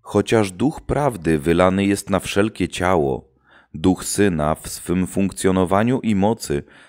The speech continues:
jest prawie zupełnie ograniczony przez osobiste przyjęcie przez człowieka tego, co stanowi sumę i kwintesencję misji obdarzającego Syna.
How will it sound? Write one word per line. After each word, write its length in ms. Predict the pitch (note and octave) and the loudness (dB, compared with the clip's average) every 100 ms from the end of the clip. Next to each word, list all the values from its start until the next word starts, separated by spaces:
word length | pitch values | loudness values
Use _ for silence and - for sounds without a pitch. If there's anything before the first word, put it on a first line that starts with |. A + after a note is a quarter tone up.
| _ | _
jest 360 | E2 G2 A2 - | 2 4 4 -2
prawie 400 | - G#2 G#2 G#2 | 0 2 2 2
zupełnie 580 | G#2+ G2 G#2 G#2 A2 - | 0 0 2 2 2 -2
ograniczony 840 | G2+ G2 G2 G2 E2 F#2+ F#2 D#2 | 0 0 2 0 0 -2 0 -2
przez 360 | D2 E2 E2 - | -2 -2 -2 -2
osobiste 680 | F2 - F2 E2 G#2 - B2+ | -4 0 -2 -2 -8 -4 -4
przyjęcie 680 | - - G#2+ G#2+ A#2+ A#2+ | -2 -4 -2 -2 -2 -2
przez 340 | A2+ - G#2 - | -4 -2 -4 -4
człowieka 600 | - F#2 E2 G2+ G2 F2 | -2 -2 0 -2 -2 -4
tego, 580 | - F#2+ G#2+ D2 B1 - _ _ _ _ _ | -2 -2 -2 -4 -8 -10 _ _ _ _ _
co 160 | F#2+ | -4
stanowi 500 | F2 - F2 F2 F2 | -4 -2 0 0 -2
sumę 540 | F2 - F2+ F#2+ A2 C3 _ _ _ | -6 -4 -2 0 -2 -6 _ _ _
i 200 | - F#2+ | -4 -4
kwintesencję 1000 | - G#2 A#2 A#2+ A2+ - A#2+ A#2+ C3 B2 | -4 -2 0 0 0 0 -2 -2 -2 0
misji 560 | G2 G2+ A2 - A#2 B2 | 2 2 0 -4 -6 -2
obdarzającego 920 | G2 F#2+ G#2 F#2+ G2 G2 F#2 F2+ F2+ | -2 2 0 2 0 0 -2 -2 -2
Syna. 460 | F2+ A2+ F#2+ C2+ | -2 -4 -4 -6